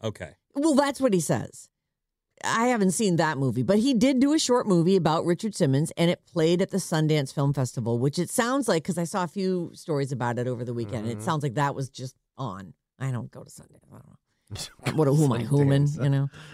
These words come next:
Speaker 2: So it's, uh, there's a movie that he did. It's called The Court Jester. It's about ten minutes long,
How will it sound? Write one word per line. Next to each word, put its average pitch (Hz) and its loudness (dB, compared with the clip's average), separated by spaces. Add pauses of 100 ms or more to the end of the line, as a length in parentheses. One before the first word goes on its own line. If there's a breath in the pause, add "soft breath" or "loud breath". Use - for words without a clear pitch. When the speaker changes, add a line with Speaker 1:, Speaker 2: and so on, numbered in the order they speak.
(200 loud breath)
Speaker 2:
So 170 2
it's, 190 0
uh, 170 4 (240)
there's 208 2
a 294 4
movie 160 4
that 160 2
he 151 2
did. 123 0 (1000)
It's - -2
called 214 0
The 185 0
Court - -2
Jester. 143 -2
It's 185 -8
about 170 -6
ten 208 -2
minutes 233 -2
long, 123 0